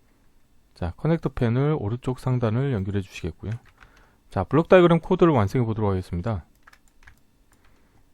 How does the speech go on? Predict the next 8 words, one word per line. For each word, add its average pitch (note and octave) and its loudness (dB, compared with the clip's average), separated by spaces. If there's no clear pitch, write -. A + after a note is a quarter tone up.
자, F2+ -6
케이스 G#3+ 2
구조를 F3+ 4
이용하셔가지고 G#2 -2
케이스 F#3 0
구조의 C3+ 0
입력 A#2+ 0
선택자로 C#3 -2